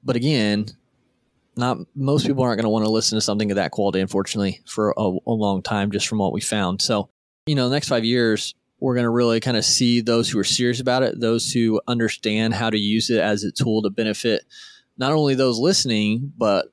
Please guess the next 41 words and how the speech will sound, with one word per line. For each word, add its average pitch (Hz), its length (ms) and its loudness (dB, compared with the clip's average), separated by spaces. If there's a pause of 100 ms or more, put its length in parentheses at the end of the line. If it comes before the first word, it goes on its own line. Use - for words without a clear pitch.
(100)
you 127 100 -2
know, 107 220 2
benefit 120 380 0
what 110 160 0
they're 110 120 0
trying 107 180 -2
to 104 100 0
do 101 140 2
as 98 120 0
well 113 520 0 (220)
with 127 140 -4
their 107 100 0
brand 104 340 0
and 98 140 -2
business. 104 580 -2
And 113 80 -8
so 101 400 0 (380)
we're 131 160 -4
gonna 127 140 0
see 127 140 -2
a 123 40 2
lot, 120 260 0 (220)
a - 40 -10
lot 127 200 0
of 123 80 0
shows 120 340 0
kinda 117 180 -2
fall 120 260 2
away. 113 440 0 (340)
We're 123 100 -2
gonna 123 120 2
see 127 160 0
start, 113 360 0 (140)
we're 135 120 -2
gonna 127 120 0
start - 260 -2
seeing 117 320 0
more 110 220 2
high 110 160 -2
quality 110 420 0
shows, 123 500 2